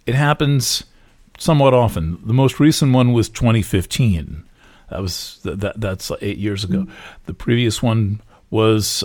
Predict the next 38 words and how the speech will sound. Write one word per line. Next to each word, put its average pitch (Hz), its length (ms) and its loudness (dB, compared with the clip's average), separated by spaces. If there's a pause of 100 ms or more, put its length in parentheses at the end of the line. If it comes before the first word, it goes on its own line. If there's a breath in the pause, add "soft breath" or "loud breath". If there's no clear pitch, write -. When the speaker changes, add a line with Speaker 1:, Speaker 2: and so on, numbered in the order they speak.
Speaker 1:
uh, 110 340 0
two 131 180 -2
thousand 107 380 0
and 104 360 -2
nine. 98 720 -2
Previous 98 380 -2
to - 120 -8
that, 113 280 -2
two - 160 -4
thousand 98 320 -2
and 113 140 0
one. 101 140 0
This 90 100 -2
Speaker 2:
Mm-hmm. 98 60 0
Speaker 1:
seems 120 140 0
to - 80 -8
be 120 120 -2
on 104 140 0
an 104 120 0 (180)
eight-year 101 640 -2
cycle. - 460 -8 (720 loud breath)
I've 92 140 -4
never 98 160 -2
studied 143 340 2
the 135 80 0
cycle, 120 420 0
but 98 140 -4
it's 98 140 -6
on 98 160 -4
an 95 80 -4
eight-year 90 340 -8
cycle. 90 400 -6
And 92 80 -6
here's 190 280 0
what 131 140 0
I 107 100 4
think 113 380 -4
about 98 420 -4